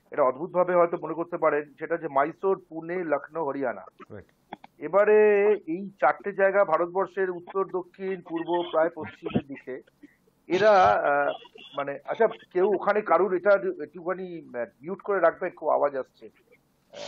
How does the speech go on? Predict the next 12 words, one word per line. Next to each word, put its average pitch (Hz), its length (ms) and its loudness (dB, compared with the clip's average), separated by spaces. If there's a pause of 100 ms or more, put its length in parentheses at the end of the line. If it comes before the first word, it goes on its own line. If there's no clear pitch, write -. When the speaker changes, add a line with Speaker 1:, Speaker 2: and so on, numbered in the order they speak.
(140)
Speaker 1:
বাকি 120 240 -8
যারা 117 240 -10
স্পিকার 110 420 -16
আছে 107 300 -20
মনে 98 120 -20
হয় 98 140 -20
Speaker 2:
হুম, 135 80 -12
হুম। 107 240 -18
Speaker 1:
মিউট 104 180 -20
করে 101 200 -20
রাখবেন। - 240 -20 (1300)
আহ, - 200 -20